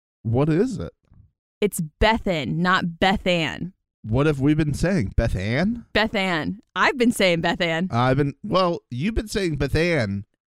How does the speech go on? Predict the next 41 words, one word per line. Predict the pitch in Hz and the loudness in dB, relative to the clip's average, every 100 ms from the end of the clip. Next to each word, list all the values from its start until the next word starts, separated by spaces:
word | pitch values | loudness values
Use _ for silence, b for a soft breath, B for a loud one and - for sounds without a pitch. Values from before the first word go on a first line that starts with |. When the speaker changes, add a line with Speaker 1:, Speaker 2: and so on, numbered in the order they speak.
| _ _ _ - | _ _ _ -8
Speaker 1:
but | 139 | -6
it | 139 - | -6 -8
sounds | 160 190 185 139 | -6 -4 -2 0
like | 110 | 0
Bethan. | 147 175 - 80 - - - _ | 0 -2 -2 -8 -12 -18 -20 _
Speaker 2:
Sure. | - - 262 202 208 220 _ _ _ _ 135 | -8 0 2 4 2 -2 _ _ _ _ 0
Speaker 1:
I | 220 | 0
think | 262 220 175 | 0 -4 -2
I | 147 185 | 0 2
might | 170 120 | 2 2
have | 113 | 2
been | 107 101 | 0 -2
saying | - 98 95 92 | -2 -2 -2 -4
Bethan. | 92 - 107 131 147 _ _ _ _ - | -6 -4 -4 -4 -6 _ _ _ _ -4
I | 175 | 2
don't | 160 104 | 2 2
know. | 82 82 87 - | -2 -8 -10 -4
Speaker 2:
I | 202 302 | 0 2
don't | 294 226 | 4 4
know, | 233 220 | 4 2
but | 226 - 233 | 0 -2 0
I | 277 - | 0 2
felt | 330 240 247 | 0 0 -2
so | - - - 277 285 339 | -6 -4 0 2 4 2
dumb | 262 269 247 208 220 240 | 0 2 4 2 0 -2
when | 254 247 | 0 2
I | 247 | 0
read, | 233 233 247 | 0 -2 -2
like, | 226 - _ _ - | -4 -6 _ _ -2
I | 254 | 0
was | 262 | 2
on | 285 277 - - | 2 2 -2 -6
Reddit. | 220 214 208 208 | -4 -2 -2 -2
I | 202 202 | -2 -2
posted | 240 247 269 | -2 -2 0
on | 247 | -2
Reddit | 220 214 208 | 0 -2 -2
trying | 226 208 | -4 -4
to | |
get | 220 208 | -4 -4
some | 220 208 | -4 -4